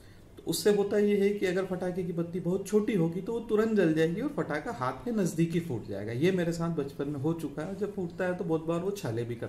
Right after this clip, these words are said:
देता है हाथ में। तो एक सावधानी, जब भी आप पटाखा चलाएं तो कोई लंबी चीज़, जैसे लंबी अगरबत्ती हो सकती है, किसी डंडी के through लंबे दूरी से पटाखा जलाने की कोशिश करें। उससे अगर पटाखा जल्दी फूटता भी है तो आपके हाथों को कोई नुकसान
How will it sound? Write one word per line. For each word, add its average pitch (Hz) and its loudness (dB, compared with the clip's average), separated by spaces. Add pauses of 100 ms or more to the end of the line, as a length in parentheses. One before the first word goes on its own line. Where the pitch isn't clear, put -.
(100)
देता 101 -8
है 104 -6
हाथ - -14
में। 110 -12 (520)
तो - -6
एक 131 4
सावधानी, 180 -2 (540)
जब 123 -2
भी 196 2
आप 208 2
पटाखा 185 0
चलाएं 190 -2 (400)
तो 139 -6
कोई 160 2
लंबी 160 4
चीज़, 208 0
जैसे 127 -6
लंबी 131 0
अगरबत्ती 127 -4
हो 135 0
सकती 135 -6
है, 123 -4
किसी 127 -6
डंडी 117 -4
के 127 -4
through 123 -4
लंबे 117 -4
दूरी 120 -4
से 143 -2 (100)
पटाखा 123 -4
जलाने 113 -4
की 190 -4
कोशिश 135 -2
करें। 104 -10 (340)
उससे - -2
अगर 175 2
पटाखा 135 -2
जल्दी 117 -4
फूटता 123 -2
भी 185 2
है 196 2
तो - -10
आपके 120 -6
हाथों 139 -2
को 165 -2
कोई 170 2
नुकसान 185 -2